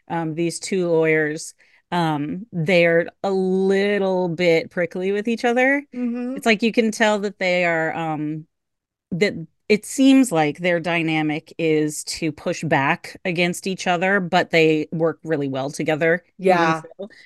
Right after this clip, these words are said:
Speaker 1: Um, which is what you would want from, s-, you know, if you have two lawyers on your team, you would want them to push back so that you're getting the best ultimate outcome. It was kinda great to see it. Um,
Speaker 2: Yeah.
Speaker 1: but
Speaker 2: And, and again, without getting too in-,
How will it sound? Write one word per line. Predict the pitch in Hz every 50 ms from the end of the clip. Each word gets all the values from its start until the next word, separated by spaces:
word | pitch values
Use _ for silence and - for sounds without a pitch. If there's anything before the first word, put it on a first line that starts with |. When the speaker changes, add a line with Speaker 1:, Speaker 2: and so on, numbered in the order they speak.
| _ _ -
Speaker 1:
Um, | - 175 170 165 170 175 165 180
which | 262 285 -
is | 311 294
what | 277 349 339
you | 302 320 339
would | 320 269 220
want | 185 208 262 294 269 220 170 - - - - - - -
from, | - - 226 214 208 202 196 196 196 202
s-, | 202 - - 226 -
you | 202 190
know, | 185 170 165 165 165 175 - -
if | 202 180 -
you | 196 202 220
have | 233 226 226 220 214
two | 214 - - 294 320
lawyers | 302 277 277 269 262 262 254 240
on | 247 226 220
your | 214 214
team, | 214 - - 269 240 190 175 175 175 185 185 - - - - - _
you | - 185 233 262
would | 269 254 214 208
want | 214 214 226 247 269 254 -
them | 240 226 214 208 202 202 - -
to | 226 202 190 - _ -
push | - - 226 226 -
back | 202 190 202 208 202 170 165 -
so | - - 208 190 170
that | 185 180
you're | 175 180 180 170
getting | 156 170 170 170 185 180 190 170
the | 180 190
best | 165 151 - 180 170 175 175 - - -
ultimate | - 170 160 156 - 175 170 185
outcome. | - 262 294 262 - 208 170
It | 160
was | 165 170 -
kinda | - - 254 262 247
great | 202 196 185 170 -
to | 196 190
see | - - 196 170
it. | 147 - _ _ - _ - - -
Um, | 185 185 180 190
Speaker 2:
Yeah. | 214 254 349 381 240 190 170 160 147 - _ _ _ _ _ 165
Speaker 1:
but | 208 190 180 175
Speaker 2:
And, | -
and | - 330 330
again, | 339 - 392 480 427 302 - 254
without | 294 320 339 311 311 349 - -
getting | - 311 294 285 269 254 226
too | - - - - - 269 262 262 254 254 254 247 247 247 - -
in-, | - 233 226 233 226 -